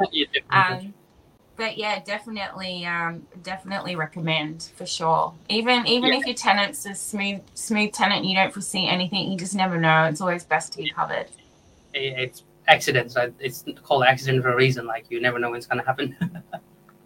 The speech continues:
Speaker 2: That's
Speaker 1: It's
Speaker 2: it. Touch wood, as they say, but I don't know
Speaker 1: That's
Speaker 2: how
Speaker 1: true.
Speaker 2: sure, sure safe that is. <laughs>
Speaker 1: I don't have any near me, but <laughs> you can do it on my behalf. <laughs> Anyway, I think we pretty much covered, uh, most, most of the bit. I,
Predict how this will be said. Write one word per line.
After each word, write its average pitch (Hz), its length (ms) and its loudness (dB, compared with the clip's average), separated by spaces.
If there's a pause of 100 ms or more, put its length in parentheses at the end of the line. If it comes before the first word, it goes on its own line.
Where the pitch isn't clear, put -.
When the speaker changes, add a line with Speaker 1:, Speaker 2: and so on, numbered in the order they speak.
(560)
Speaker 2:
That's 127 140 0
Speaker 1:
It's 127 100 -2
Speaker 2:
it. 214 280 4
Touch 214 300 8
wood, 233 320 8
as 208 200 8
they 202 160 0
say, 233 320 4
but 220 100 2
I 202 180 6
don't 214 140 0
know 220 80 0
Speaker 1:
That's 214 180 10
Speaker 2:
how 202 120 6
Speaker 1:
true. - 100 4 (160)
Speaker 2:
sure, 202 300 0
sure 220 260 -6
safe 208 360 -2
that 202 180 4
is. - 360 -8
<laughs> - 80 -4
Speaker 1:
I 294 120 8
don't - 140 4
have 151 160 6
any 147 220 6 (280)
near 151 100 10
me, 170 140 12
but 143 320 10 (300)
<laughs> 196 180 12
you 202 280 8
can 175 180 12
do 196 140 12
it 214 60 8
on 202 160 6
my 196 220 10
behalf. 170 340 8 (800)
<laughs> - 0 - (500)
Anyway, 185 280 10
I 196 80 10
think 208 160 4
we 196 100 8
pretty 208 200 0
much 170 240 6
covered, 135 420 6
uh, 123 320 8
most, 131 300 0
most 127 260 -4
of - 80 -20
the 123 80 -10
bit. 123 200 -8
I, 123 140 0